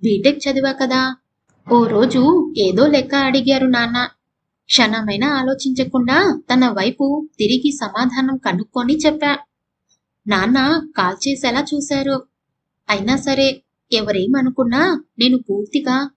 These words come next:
తన మీద ఆధారపడిపోయా. క్షణం విడిచి ఉండలేని స్థితికొచ్చా.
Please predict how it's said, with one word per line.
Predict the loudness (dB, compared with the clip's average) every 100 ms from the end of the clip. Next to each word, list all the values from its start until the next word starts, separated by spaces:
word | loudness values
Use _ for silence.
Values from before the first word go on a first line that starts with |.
| -4
తన | -4 -2
మీద | -6 -4
ఆధారపడిపోయా. | -2 -2 -2 -4 -2 -2 -2 -2 -4 -4 -8 _ _ _ _ _ _ -4
క్షణం | 0 0 0
విడిచి | -4 -4 -4 -2
ఉండలేని | 0 0 0 2 2 0 -2
స్థితికొచ్చా. | -6 -6 -4 -2 -4 -2 -4